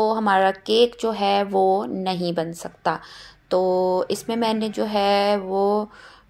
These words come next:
वनीला एसेंस जो है वो मैंने इसमें शामिल कर दिया है। और इसमें मैं जो है वो,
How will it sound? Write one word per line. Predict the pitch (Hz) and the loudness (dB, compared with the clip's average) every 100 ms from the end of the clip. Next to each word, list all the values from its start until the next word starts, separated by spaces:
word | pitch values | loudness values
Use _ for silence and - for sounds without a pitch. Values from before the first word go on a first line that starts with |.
| - | -10
वनीला | 180 196 208 | -8 -4 -2
एसेंस | 190 190 220 214 - | -2 -2 -4 -4 -4
जो | - | -4
है | 196 185 185 | -4 -2 -2
वो | 190 185 | -2 -4
मैंने | 185 185 180 185 | -6 -8 -6 -8
इसमें | - 190 - 196 202 220 | -8 -12 -8 -4 -4 -6
शामिल | - - - 170 175 190 | -12 -12 -6 -4 -4 -4
कर | 208 202 | -6 -6
दिया | 220 226 226 | -2 0 2
है। | 233 233 233 - - - | 4 4 2 -12 -18 -4
और | - 190 | 2 2
इसमें | - 214 - 247 | 2 -2 0 0
मैं | 240 220 | 0 -2
जो | 226 | -4
है | 214 202 196 202 202 | -2 0 2 2 0
वो, | 190 196 190 196 202 | 0 2 2 2 -2